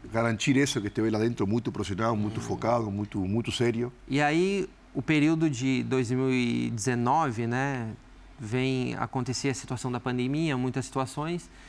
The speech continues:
Speaker 2: e chega final do ano, eu começo a escutar um, algumas coisas com o meu nome. E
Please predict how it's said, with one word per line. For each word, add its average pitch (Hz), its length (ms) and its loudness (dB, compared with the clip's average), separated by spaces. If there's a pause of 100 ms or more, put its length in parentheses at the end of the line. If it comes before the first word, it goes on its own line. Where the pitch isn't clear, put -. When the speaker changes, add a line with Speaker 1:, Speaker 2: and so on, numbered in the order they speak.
(260)
Speaker 2:
e 131 60 -2
chega 165 240 2
final 170 260 2
do 156 160 4
ano, 160 360 4 (880)
eu 147 80 0
começo 156 360 0
a - 20 -4
escutar 170 420 0
um, 143 340 -2 (800)
algumas 135 500 0
coisas 147 360 -2
com - 160 -6
o - 20 0
meu 170 160 0
nome. 143 460 0 (1000)
E 180 400 0